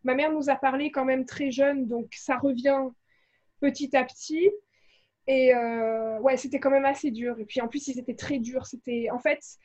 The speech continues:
comme ils savaient que j'étais, euh, anxieuse et que j'étais timide, ils me poussaient à bout, en fait, pour vraiment voir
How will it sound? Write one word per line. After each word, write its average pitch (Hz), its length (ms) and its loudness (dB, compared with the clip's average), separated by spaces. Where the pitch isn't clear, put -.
comme 294 200 6
ils 285 60 -2
savaient 277 280 0
que 254 60 -6
j'étais, 247 440 0
euh, 214 160 2
anxieuse 254 680 4
et 240 240 -2
que 240 160 -4
j'étais 247 280 -4
timide, 277 640 -4
ils 254 120 0
me 226 140 0
poussaient 294 460 -4
à 254 160 6
bout, 269 240 0
en 240 140 0
fait, 285 380 -2
pour 262 120 -2
vraiment 277 320 2
voir 285 520 2